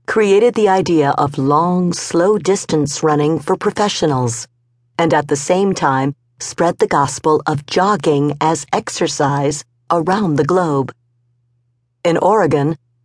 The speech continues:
a coach named Bowerman and a runner named Knight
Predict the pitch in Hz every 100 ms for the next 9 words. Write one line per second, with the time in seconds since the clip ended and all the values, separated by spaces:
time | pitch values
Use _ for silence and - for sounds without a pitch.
0 | _ - 196 - 233 - - 202 175 165
1 | 175 - 160 147 139 135 139 143 143 _
2 | _ - 170 160 170 202 226 185 170 156
3 | 151 151 160 143 -